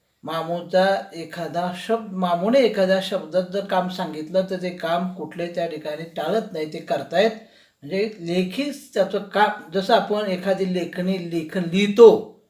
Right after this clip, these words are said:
ते शेवटचं असतं, तशा पद्धतीने मामूने दिलेला जो काही शब्द आहे,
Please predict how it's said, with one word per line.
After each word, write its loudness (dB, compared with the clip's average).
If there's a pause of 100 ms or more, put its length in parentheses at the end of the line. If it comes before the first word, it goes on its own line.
(540)
ते -2
शेवटचं 2
असतं, 2 (100)
तशा -4
पद्धतीने -6
मामूने -4
दिलेला -4
जो -8
काही -4
शब्द -10
आहे, -2